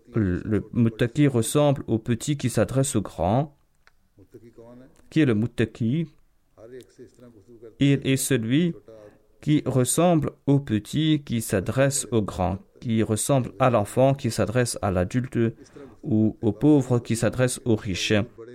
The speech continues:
En dépit d'être riche, en dépit d'être grand, il possède cette humilité.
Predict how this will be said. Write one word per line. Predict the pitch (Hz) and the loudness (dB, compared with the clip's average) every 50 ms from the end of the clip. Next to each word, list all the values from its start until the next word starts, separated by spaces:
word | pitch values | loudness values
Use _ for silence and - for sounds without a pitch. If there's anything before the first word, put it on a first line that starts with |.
| 127 127 123 123 - - - | -20 -20 -20 -20 -14 -4 0
En | 123 127 | 2 2
dépit | 127 135 135 147 165 151 | 2 2 2 2 2 2
d'être | 143 135 135 | 2 2 0
riche, | - - 160 160 147 139 - - - | 0 2 2 2 2 2 -2 -4 0
en | 135 131 131 | 2 2 4
dépit | 127 127 127 123 156 156 143 | 4 2 2 4 4 4 4
d'être | 131 113 110 - | 4 2 0 -2
grand, | - 113 110 117 127 143 139 127 - - | -6 -4 0 2 2 2 2 0 -4 -6
il | - 117 120 120 117 | -4 -2 -2 -2 -2
possède | - - 117 110 - - 139 135 - | -2 -2 -2 0 2 0 0 0 0
cette | - 110 98 - | -2 -2 0 2
humilité. | 135 131 123 107 95 95 - - - 87 82 | 4 4 4 4 2 -2 -2 -2 -2 -2 -2